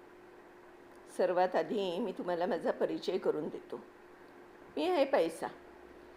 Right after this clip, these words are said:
माझं रूप साधारण आहे, पण जगाला व्यवस्थित ठेवण्याची क्षमता माझ्यात आहे. मनुष्याची नियत आणि प्रकृती बदलण्याची क्षमताही माझ्यात आहे, कारण मनुष्य मला आदर्श समजतो.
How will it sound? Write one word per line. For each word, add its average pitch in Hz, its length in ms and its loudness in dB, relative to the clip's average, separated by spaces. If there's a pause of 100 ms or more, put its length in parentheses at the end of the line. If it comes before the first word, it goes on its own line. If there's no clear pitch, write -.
(240)
माझं 233 380 8
रूप 220 300 6
साधारण 226 540 4
आहे, 254 300 0 (460)
पण 269 180 4
जगाला 226 520 6
व्यवस्थित 208 580 4 (100)
ठेवण्याची 202 460 0
क्षमता 185 500 2
माझ्यात 220 400 0
आहे. - 280 -12 (880)
मनुष्याची 196 720 0
नियत 190 480 0
आणि 196 180 0
प्रकृती 190 720 -2
बदलण्याची 196 640 2
क्षमताही 226 580 2
माझ्यात 277 400 2
आहे, 247 220 0 (840)
कारण 220 380 6
मनुष्य 220 640 2
मला 220 240 4
आदर्श 196 420 4
समजतो. 170 540 -4